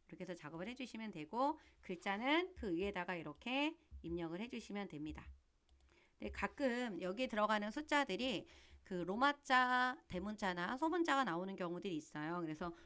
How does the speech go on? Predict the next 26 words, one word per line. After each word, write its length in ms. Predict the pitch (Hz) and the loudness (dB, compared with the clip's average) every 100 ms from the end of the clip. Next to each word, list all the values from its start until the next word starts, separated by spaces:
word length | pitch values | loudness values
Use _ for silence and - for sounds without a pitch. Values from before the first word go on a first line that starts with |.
| - | -10
로마자, 460 | 175 185 233 233 226 | -2 0 0 0 -2
대문자나 540 | 185 175 202 202 202 | 0 -2 0 0 0
소문자가 600 | 208 262 277 254 226 220 | 0 0 0 0 2 2
나오게 320 | 185 160 165 | 0 0 0
할 120 | 208 214 | 0 -2
때는 460 | 190 202 254 180 - - _ | -4 0 2 0 -4 -20 _
우리가 200 | 190 190 | -4 -4
특수문자이기 840 | 190 277 - 339 269 254 233 196 196 | -2 -2 2 2 4 0 0 -2 -6
때문에 640 | 208 214 196 165 175 170 | -4 -4 -2 0 0 -2
여러분들이 800 | 156 175 175 170 170 233 294 330 - _ - | -4 -4 -2 -2 0 2 2 0 -10 _ -2
요 80 | |
한글의 460 | 170 285 320 294 254 | 0 2 2 4 2
자음, 360 | - 180 180 - _ - - - | 2 4 4 2 _ -20 -20 -6
그래서 140 | 185 | -2
한글의 320 | 247 294 277 | 0 2 2
자음 320 | 262 170 202 208 | 2 0 0 -2
중에서도 640 | 175 165 170 190 285 208 - - | -2 -2 -2 2 2 2 -4 -10
특히 580 | - 339 - 233 247 202 | -6 -4 0 0 2 0
요 120 | 190 180 | -2 -4
지읒, 380 | - 277 175 - _ _ _ _ _ - _ | 2 4 4 -4 _ _ _ _ _ -20 _
요 140 | 185 175 | -4 -4
지읒이 680 | - 233 277 269 208 240 311 | -2 -2 0 0 -2 -2 0
로마자, 480 | 190 214 220 - 214 | 0 0 -2 -2 -4
대문자거든요. 960 | 165 170 180 165 160 147 151 160 247 302 _ _ - | -2 -6 -4 -6 -6 -8 -8 -4 -4 -6 _ _ -6
요 140 | 175 | -4
지읒에다가 1040 | 175 190 214 208 185 170 190 254 302 320 | -2 -2 0 -2 -2 -2 2 4 6 4